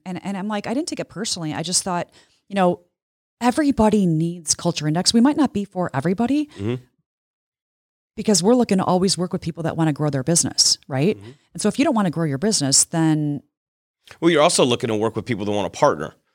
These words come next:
Speaker 2: And partner,
Speaker 1: Absolutely.
Speaker 2: partner means that it's, you, they use the whole suite of services.
Speaker 1: Mm-hmm.
Speaker 2: They use the advisement. They call you not when they're just looking to make a hire, but when they wanna connect and get a little bit of advisement and some knowledge as to how to work something.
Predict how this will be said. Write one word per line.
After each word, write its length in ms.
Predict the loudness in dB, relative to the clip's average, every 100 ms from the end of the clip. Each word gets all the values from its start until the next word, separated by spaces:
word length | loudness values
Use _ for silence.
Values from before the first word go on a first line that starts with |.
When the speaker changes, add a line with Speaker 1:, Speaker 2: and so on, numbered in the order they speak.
| _ -2
Speaker 2:
And 160 | 0 2
partner, 300 | 4 4 4 2
Speaker 1:
Absolutely. 160 | 2
Speaker 2:
partner 320 | 4 4 6 6
means 440 | 6 6 4 0
that 220 | 2 2
it's, 340 | 2 0 -2 -2
you, 180 | -2 -4 -6 -4
they 100 | -2
use 260 | 0 -2
the 100 | 0
whole 140 | -2 -2
suite 300 | -2 -4 -4
of 60 | -2
services. 580 | 0 0 -4 -6 -8 -10
Speaker 1:
Mm-hmm. 280 | -20 -20 -4
Speaker 2:
They 80 | -2
use 260 | 2 2 4
the 100 | 2
advisement. 440 | 2 2 0 -2
They 100 | -2
call 320 | -2 2 2
you 240 | 4 0 -2 -8 -2
not 200 | 0 2
when 140 | 2
they're 140 | 0 0
just 260 | -2 -2
looking 260 | -4 -2 -2
to 60 |
make 160 | 0 0
a 60 | 0
hire, 340 | 0 2 0
but 220 | -2 -4
when 220 | -2 -2
they 100 | -2
wanna 480 | -2 0 0 0 -2 -6 -20 -8
connect 500 | -2 2 2 0 -4
and 160 | -8 -2
get 140 | 0
a 40 | 0
little 240 | 0 0
bit 140 | 0
of 100 | 0
advisement 640 | 0 2 4 4 2 -2 -4
and 100 | -4
some 160 | -4
knowledge 440 | 0 2 4 2 -2
as 180 | -4 -2
to 120 | -2
how 180 | 2 0
to 80 | 0
work 300 | -2 -2 0
something. 420 | -2 -2 -6